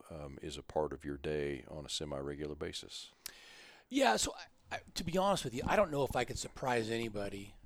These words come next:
Speaker 2: um, on what I probably do. I mean, number one, I think it's important for any leader, um, of any organization to have some vision. I, I, I have to, I had to have vision,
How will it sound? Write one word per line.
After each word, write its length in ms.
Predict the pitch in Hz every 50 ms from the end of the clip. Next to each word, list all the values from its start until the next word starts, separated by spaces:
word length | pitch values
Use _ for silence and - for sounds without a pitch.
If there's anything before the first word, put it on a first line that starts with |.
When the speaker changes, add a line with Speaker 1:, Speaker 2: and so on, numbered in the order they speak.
| - -
Speaker 2:
um, 420 | - 135 120 113 107 107 104 104 110 -
on 160 | 117 113 113
what 160 | 113 117 113
I 60 | 104
probably 360 | - - - 110 107 104 101 -
do. 380 | 117 123 104 101 98 95 104 - -
I 60 | 120
mean, 320 | 120 117 117 113 117 123 -
number 260 | - 156 160 156 135
one, 500 | 127 117 123 120 117 113 113 107 110 120 - _ -
I 80 | 131
think 280 | 120 - - 156 127 120
it's 120 | 117 -
important 480 | 113 107 - - 127 127 127 123 120 110
for 120 | - 113
any 220 | - 143 143 131 120
leader, 500 | 113 113 117 117 110 113 110 104 104 - _ _ _ _ _ - - - - - - - - - - - - - -
um, 340 | 139 117 107 107 104 101 101
of 80 | 101 123
any 120 | 120 123
organization 720 | 120 117 110 110 107 104 104 104 107 104 104 - - 117
to 40 | 107
have 120 | 110 -
some 180 | - 120 113 107
vision. 420 | 107 117 107 101 107 110 98 98 - _ _ _ -
I, 200 | 123 123 131 135 -
I, 280 | - 123 127 135 131 135 - _ _ -
I 140 | - 131 135
have 260 | 131 131 120 110 -
to, 200 | - 110 104 98 92 - _ _ _ _ _ _ _ _ _ -
I 120 | 135 143
had 160 | 143 143 135
to 60 | 117 117
have 160 | 117 120 110
vision, 540 | 107 104 113 113 110 104 107 104 101 98